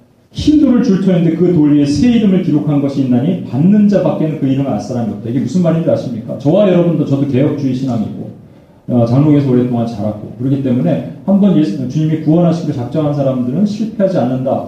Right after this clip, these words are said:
이게 성도의 견인이라고 말합니다. 견인이라는 것은 이렇게 견인카, 레-, 레카카인가? 견인차 이거 얘기하는 게 아니라 성도의 인내를 얘기하는 거예요. 인내. 그래서 제가 한번 자주 표현하지만, 아버지가 아들과 걸어갈 때 아버지가 아들이 손을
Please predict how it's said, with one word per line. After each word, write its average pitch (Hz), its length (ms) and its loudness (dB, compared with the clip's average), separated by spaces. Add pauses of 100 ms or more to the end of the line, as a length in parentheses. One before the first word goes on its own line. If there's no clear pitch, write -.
이게 139 80 -4
성도의 196 440 2
견인이라고 175 540 4
말합니다. 101 560 -2 (280)
견인이라는 160 640 4
것은 135 240 -2
이렇게 127 340 -4 (200)
견인카, 165 720 0 (240)
레-, 123 240 -2 (120)
레카카인가? 127 680 -4
견인차 147 520 2
이거 123 160 2
얘기하는 131 280 0
게 131 60 -2
아니라 117 400 -2 (320)
성도의 190 540 2
인내를 190 720 4
얘기하는 123 240 -2
거예요. 127 140 0
인내. 139 340 -4 (360)
그래서 156 160 -2
제가 170 200 4
한번 170 180 4
자주 165 120 0
표현하지만, 165 720 2 (220)
아버지가 175 480 2
아들과 175 280 2
걸어갈 156 340 2
때 175 340 -2 (120)
아버지가 160 360 0
아들이 160 140 0
손을 208 260 -2